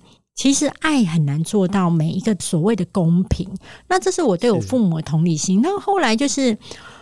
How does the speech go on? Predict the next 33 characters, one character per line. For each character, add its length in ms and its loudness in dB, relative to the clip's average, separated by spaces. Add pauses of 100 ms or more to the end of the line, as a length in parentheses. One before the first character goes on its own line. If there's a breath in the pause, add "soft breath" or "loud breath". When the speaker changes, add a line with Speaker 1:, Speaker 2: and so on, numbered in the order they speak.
(300 loud breath)
Speaker 1:
有 140 2
一 60 2
次 160 -2
我 140 2
看 180 0
到 100 2
一 60 2
部 140 -2
电 280 0
影， 160 0
我 80 2
很 320 2
推 160 0
荐 160 0
大 80 2
家 140 2
去 140 -2
找 180 -2
出 100 -2
来 120 2
看 200 2
这 160 0
部 140 -2
电 240 0
影， 100 0
叫 160 0
做 220 2
《我 160 0
十 220 0
岁 180 2
离 160 -2
过 240 -2
婚》。 260 -8